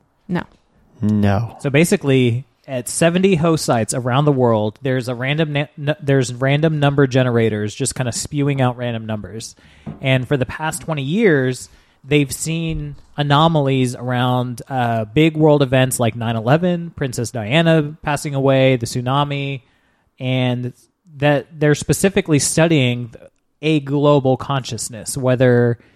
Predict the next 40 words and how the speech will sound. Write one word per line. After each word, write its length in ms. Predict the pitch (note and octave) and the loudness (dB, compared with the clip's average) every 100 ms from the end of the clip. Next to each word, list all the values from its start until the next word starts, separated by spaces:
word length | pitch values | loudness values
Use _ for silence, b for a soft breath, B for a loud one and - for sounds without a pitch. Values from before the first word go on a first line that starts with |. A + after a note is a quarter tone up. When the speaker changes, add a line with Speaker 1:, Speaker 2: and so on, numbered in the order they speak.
| b b | b b
Speaker 3:
it's 500 | C3+ B2+ A#2+ - - _ - | -4 -4 -6 -14 -14 _ -14
environmental, 880 | C3+ A#2 G#2 B2 G3+ G3+ F3+ D3+ C3 | -6 -6 -2 0 2 4 4 6 4
whether 300 | A#2 G#2+ G#2 | 2 0 -10
it's 140 | - | -12
man-made, 800 | A2+ G#2 A#2 E3+ E3+ D#3+ D#3 D3 _ _ _ - | -14 -8 0 4 4 4 0 -6 _ _ _ -2
or 100 | C3 | 2
whatnot. 440 | D3 C#3+ A2 G#2 | 2 2 -4 0
So 140 | D#3 D3 | 2 2
it's 80 | D3+ | 0
just 140 | C3+ | 2
random 240 | F#3+ G#3 | 2 2
number 200 | F3 E3 | 2 2
generators, 480 | D3 D3 C#3 C3 C3 | 2 2 2 2 0
and 80 | B2+ | -2
they 80 | C3 | -2
see 200 | - E3 | 0 0
these 160 | C3 | -2
spikes 360 | - D3+ D#3 - | -2 0 0 0
and 80 | C#3+ | -4
anomalies 540 | C3 C3 B2 A2+ A2+ | -2 -2 -2 -2 -4
that 140 | C3 B2+ | 0 -2
are 80 | |
centered 360 | A2+ D3+ C#3+ B2+ | 0 -2 -2 -4
around 200 | B2+ A#2+ | -2 -2
these 140 | A2 | -4
global 420 | A2 A#2+ A#2+ A2 G2+ | -2 0 0 -2 -8
events. 520 | G#2 G#2 - - - b b b b b | -8 -10 -10 -10 -10 b b b b b
And 340 | D#3 B2+ B2 A#2+ | -6 -4 -4 -4
so 200 | C#3+ C3 | -4 0
there's 220 | C3+ - | -2 0
gotta 200 | A3+ B3 | 0 2
be 160 | D#3+ | 2
something 320 | C3+ D#3+ D3 B2 | 2 2 0 -2
that's 220 | A#2+ - | -4 -2
tied 200 | C3+ B2 | 0 2
in 180 | A#2+ A#2 | 0 0
with 140 | A2 | -2
existentialism 840 | B2 A#2+ A#2 - A#2 B2+ A2+ G#2+ G#2+ | -2 -4 -6 -6 -4 -2 -2 -2 -6
with 200 | G2+ - | -6 -2
that. 360 | D#3+ C#3 A2+ | 0 -2 -8